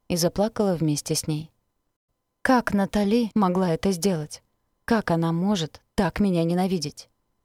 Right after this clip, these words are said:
«Она не ненавидит тебя. Она ревнует, злится и... Боже, такая высокомерная,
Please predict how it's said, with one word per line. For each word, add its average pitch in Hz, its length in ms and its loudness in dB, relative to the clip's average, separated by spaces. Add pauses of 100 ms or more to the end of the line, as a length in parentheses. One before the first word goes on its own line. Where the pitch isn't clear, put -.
(640)
«Она 170 260 0
не 160 140 0
ненавидит 170 600 -2
тебя. 151 320 -4 (380)
Она 233 260 4
ревнует, 165 600 -2 (120)
злится 165 520 -2
и... 170 340 -4 (460)
Боже, 151 440 -2 (520)
такая 180 480 -2
высокомерная, 165 880 0